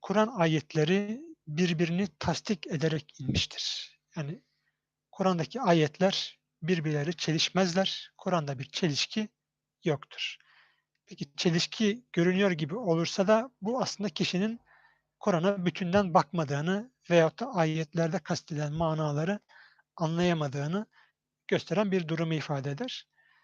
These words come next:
Eee, fetanetle, yani zeka ötesi bir zeka ile Kur'an'a muhatap olan Hazreti Peygamber, ayetler arasında hiçbir çelişki olmadığını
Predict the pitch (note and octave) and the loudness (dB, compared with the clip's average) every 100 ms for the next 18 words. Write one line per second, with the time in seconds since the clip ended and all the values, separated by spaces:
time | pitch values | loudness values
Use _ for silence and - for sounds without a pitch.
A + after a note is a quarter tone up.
0 | _ _ _ - D3+ D3+ D3+ - E3+ F3+ | _ _ _ -8 -4 -2 -4 -2 2 6
1 | F#3 - C#3+ B2+ - _ _ _ D#3+ C#3+ | 4 2 -2 -4 -8 _ _ _ -8 -6
2 | C3+ F3+ - _ _ _ _ _ _ _ | -6 -10 -18 _ _ _ _ _ _ _
3 | _ _ _ _ _ _ D#3 - F3 D3 | _ _ _ _ _ _ -2 0 0 0
4 | D3+ D3 C#3 C3+ C3+ - D#3+ D3 C3 - | -4 -4 -2 -2 -2 0 2 2 -2 -6
5 | D3 C#3+ C3+ C#3+ - D3+ C3+ C#3 D3+ - | -8 -6 -4 -6 -6 -6 -4 -2 -4 -4
6 | - C#3+ C#3 D3+ G3+ - _ - - _ | -4 -2 -2 -2 -2 -4 _ -20 -20 _
7 | - D#3+ D3 - F3 D4 D3 - D#3 E3+ | 0 2 2 0 -2 -2 -4 -4 -4 -6
8 | E3+ - D3+ - D#3+ B2+ - F#3+ D3+ C#3 | -6 -10 -10 -6 -6 -6 -6 -6 -4 -6
9 | C3 D3 F#3+ | -6 -4 -4